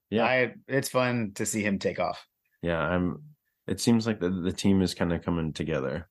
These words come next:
Speaker 2: Yeah. It, it, it is cool to see the, a backup come in and then, uh,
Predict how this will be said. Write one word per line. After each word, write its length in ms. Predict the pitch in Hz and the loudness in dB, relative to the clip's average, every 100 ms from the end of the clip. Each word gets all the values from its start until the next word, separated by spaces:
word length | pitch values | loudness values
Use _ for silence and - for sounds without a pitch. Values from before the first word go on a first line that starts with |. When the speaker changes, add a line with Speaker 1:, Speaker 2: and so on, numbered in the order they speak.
| _ | _
Speaker 2:
Yeah. 260 | 101 92 90 _ - | -2 -2 -4 _ -10
It, 140 | 147 | -4
it, 300 | 190 196 202 202 202 151 | -2 0 0 0 -2 -2
it 140 | 175 | 0
is 140 | 214 | -2
cool 300 | - 151 143 127 | -2 -2 -2 -2
to 120 | 117 | -8
see 280 | - 120 113 | -4 -2 -2
the, 140 | 107 113 | -2 -4
a 40 | |
backup 340 | 98 110 - 101 | -2 0 -2 -4
come 140 | 101 | -2
in 100 | 101 | -2
and 140 | 98 98 | -2 -2
then, 400 | 101 98 101 104 - | -2 -4 -6 -8 -2
uh, 420 | 107 98 95 | 2 2 2